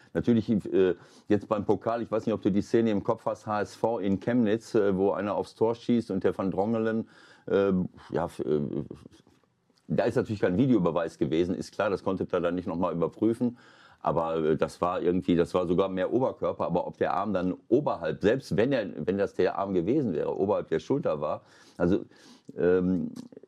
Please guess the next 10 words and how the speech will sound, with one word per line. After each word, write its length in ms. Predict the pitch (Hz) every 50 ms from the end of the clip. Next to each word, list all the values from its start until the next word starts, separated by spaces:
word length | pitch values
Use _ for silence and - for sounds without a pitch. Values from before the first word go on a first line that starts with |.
| - - _ _ -
ich 180 | - 104 - 139
hab 140 | 131 - -
nicht 180 | 147 156 -
das 140 | 143 123 -
Gefühl, 440 | - 127 - - - 147 151 147 131
dass, 220 | 127 120 - - -
äh, 460 | 92 101 113 110 110 113 95 69 87
dass 200 | 92 107 107 -
das 180 | - 107 - -
jetzt, 220 | 113 107 - -